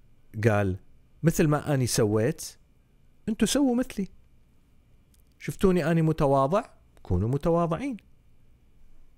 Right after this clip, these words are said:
فنلاحظ، أحبائي، أنه هاي الأمور عاشوها تلاميذ المسيح. هم كانوا من خلفية أخرى، كانوا يعيشون بنسق معين،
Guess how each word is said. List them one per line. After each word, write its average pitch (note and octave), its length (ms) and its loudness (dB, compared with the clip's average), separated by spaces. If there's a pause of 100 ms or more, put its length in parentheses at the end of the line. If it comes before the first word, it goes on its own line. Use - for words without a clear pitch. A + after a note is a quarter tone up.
(880)
فنلاحظ، A#3+ 340 4
أحبائي، C#3 600 0 (1300)
أنه F#3 220 2
هاي C#4+ 60 2
الأمور F3 380 0
عاشوها D3+ 580 0
تلاميذ B2+ 500 0
المسيح. G2 680 -4
هم D3+ 160 2
كانوا D#3 500 0 (400)
من B2+ 180 -2
خلفية B2+ 600 -2
أخرى، A#2+ 500 -4 (600)
كانوا D3 500 0
يعيشون C#3 600 0
بنسق C#3+ 500 0
معين، C3+ 560 -2